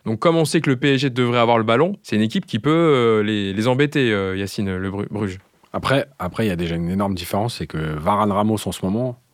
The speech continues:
Speaker 2: c'est sûrement pas Silva, euh, ni Kimpembe,
Speaker 1: T'as raison
Speaker 2: ni
Speaker 1: de
Speaker 2: Diallo.
Speaker 1: préciser.
Speaker 2: Donc, euh, <laughs> c'est quand même une très grosse différence. Un P S G au niveau, euh, ça passe tranquille parce que malgré tout, Bruges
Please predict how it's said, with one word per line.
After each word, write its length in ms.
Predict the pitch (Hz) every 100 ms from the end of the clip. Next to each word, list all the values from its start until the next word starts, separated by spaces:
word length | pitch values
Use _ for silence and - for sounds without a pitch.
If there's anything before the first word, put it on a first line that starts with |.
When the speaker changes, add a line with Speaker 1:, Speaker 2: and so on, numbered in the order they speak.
| -
Speaker 2:
c'est 200 | - 87
sûrement 320 | - 104 98
pas 120 | 110
Silva, 380 | 101 - 90 98
euh, 160 | 95 82
ni 200 | 101 110
Kimpembe, 440 | 110 95 98 98
Speaker 1:
T'as 140 | 117 127
raison 200 | 120 117
Speaker 2:
ni 40 |
Speaker 1:
de 60 | 117
Speaker 2:
Diallo. 160 | 98
Speaker 1:
préciser. 300 | 113 139 98
Speaker 2:
Donc, 240 | 92 90 -
euh, 340 | 87 85 82
<laughs> 40 | 87
c'est 220 | - 104
quand 100 | -
même 140 | 101 98
une 100 | 95
très 160 | -
grosse 180 | 92 98
différence. 460 | 87 87 87 120 -
Un 100 | 104
P 140 | 95 123
S 60 |
G 100 | 123
au 60 | 127
niveau, 400 | 117 107 123 143 - _ -
euh, 460 | 78 78 76 78 -
ça 180 | - 90
passe 180 | 87 -
tranquille 360 | - 92 101
parce 180 | - 85
que 100 | -
malgré 280 | 87 87 90
tout, 120 | 98
Bruges 380 | 95 101 92